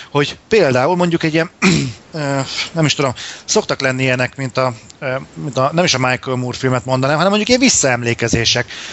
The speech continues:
Mondjuk valaki így elmegy és meginterjúvol embereket, hogy hogyan történhetett ez, és mondjuk egy ilyen társadalomkritikai élt fel lehetne állítani, hogy azért következhetett be egy ilyen World War Z kaliberű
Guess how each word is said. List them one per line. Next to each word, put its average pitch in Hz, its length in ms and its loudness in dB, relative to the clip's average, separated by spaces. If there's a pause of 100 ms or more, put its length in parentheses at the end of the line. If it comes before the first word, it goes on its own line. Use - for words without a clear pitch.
Mondjuk 220 220 -2
valaki 131 280 2
így 131 100 -6
elmegy 202 360 2
és 180 160 0
meginterjúvol 123 800 0
embereket, 123 360 0
hogy 127 100 -4
hogyan 117 340 -2
történhetett 117 640 -2
ez, 120 120 2
és 123 100 2
mondjuk 170 280 2
egy 170 140 0
ilyen 180 180 4
társadalomkritikai 131 800 -2
élt 131 280 2
fel 127 160 0
lehetne 117 360 0
állítani, 156 460 2 (320)
hogy 156 180 -2
azért 147 300 0
következhetett 131 600 -2
be 123 140 -2
egy 123 160 -2
ilyen 127 240 0
World 131 200 2
War 120 160 0
Z 117 100 -2 (120)
kaliberű 120 600 0